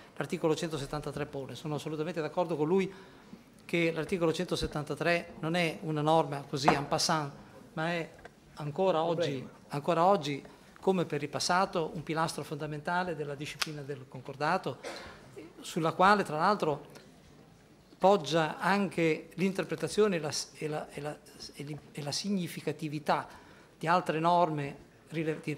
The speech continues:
di rilievo ai fini per esempio della consecuzione delle procedure concorsuali, come l'articolo centosessantasette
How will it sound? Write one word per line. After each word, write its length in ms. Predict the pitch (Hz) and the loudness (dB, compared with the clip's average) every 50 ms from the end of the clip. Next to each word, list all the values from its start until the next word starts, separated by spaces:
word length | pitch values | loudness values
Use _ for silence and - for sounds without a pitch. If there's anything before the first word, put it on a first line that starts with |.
| - - | -6 -10
di 140 | 160 135 139 | -10 -8 -8
rilievo 400 | 139 139 139 180 190 180 156 139 | -6 -2 0 2 2 2 2 0
ai 80 | 139 | -4
fini 240 | 127 - 165 160 147 | -6 -6 -6 -6 -6
per 100 | 139 135 | -6 -6
esempio 220 | 131 156 160 - 139 | -4 -6 -6 -4 -4
della 140 | 143 143 | -6 -6
consecuzione 600 | 135 156 143 - - 117 - 147 - - 170 170 160 | -4 -4 -6 -6 -6 -6 -8 -8 -4 -2 -2 0 0
delle 140 | 143 139 139 | 0 -2 -2
procedure 380 | - 143 - 165 165 175 156 | -4 -6 -4 -2 0 0 0
concorsuali, 560 | 131 147 151 196 180 160 - 156 143 147 147 | 0 0 -2 -2 -2 -2 0 0 0 0 -2
come 160 | - 151 147 147 | -2 -2 -2 -2
l'articolo 360 | 143 135 - 151 156 143 143 | -2 -2 -2 -2 -2 -2 -2
centosessantasette 1000 | - 156 151 - 147 - 156 156 - 143 139 - 139 - - 143 143 - 143 | -2 -4 -6 -6 -6 -6 -4 -6 -6 -6 -8 -10 -8 -6 -6 -8 -6 -8 -10